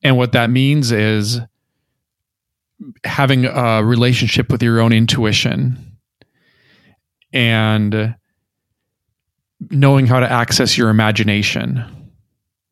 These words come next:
you know, and, and it takes really healthy s-, the soil of your consciousness.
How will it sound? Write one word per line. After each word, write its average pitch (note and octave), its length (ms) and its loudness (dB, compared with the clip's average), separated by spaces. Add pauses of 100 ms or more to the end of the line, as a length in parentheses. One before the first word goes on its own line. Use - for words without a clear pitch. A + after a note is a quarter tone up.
(680)
you A#2+ 120 -2
know, A2+ 240 2
and, A#2+ 120 2
and B2+ 160 0
it B2+ 120 -4
takes C#3+ 320 -2
really C3 320 2
healthy A#2 640 0 (320)
s-, - 300 -6 (800)
the C3+ 80 0
soil D3 420 2
of A2 100 0
your A2+ 120 2
consciousness. - 1080 -2